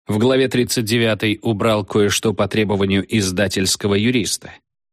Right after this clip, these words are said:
В оригинале у Кэмпбелла один из железных гвардейцев из организации «Белые сыновья Американской Конституции» кричит немцу:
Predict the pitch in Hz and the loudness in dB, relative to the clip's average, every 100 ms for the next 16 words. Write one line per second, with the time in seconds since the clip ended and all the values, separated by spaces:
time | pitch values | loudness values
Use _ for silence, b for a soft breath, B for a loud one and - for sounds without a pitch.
0 | _ _ - 117 131 165 180 156 131 156 | _ _ -2 2 4 4 4 2 2 2
1 | 139 135 127 123 110 127 117 107 - 110 | 4 2 2 0 2 2 4 2 0 0
2 | 123 120 107 95 98 87 104 104 135 147 | 2 2 2 0 -2 0 0 0 0 0
3 | - 80 - 101 98 104 104 104 95 - | -2 -4 -2 -2 0 0 2 0 0 0
4 | 98 92 95 87 90 101 95 90 92 - | 0 0 0 0 0 0 0 0 -2 0
5 | 107 107 95 92 82 - 92 95 - 139 | 0 0 -2 -4 -4 -6 -4 -2 0 0
6 | 175 156 - 143 113 _ _ - 175 - | 0 0 0 0 -2 _ _ 0 0 2
7 | 185 113 110 90 82 - 73 | 0 0 0 0 -2 -4 -6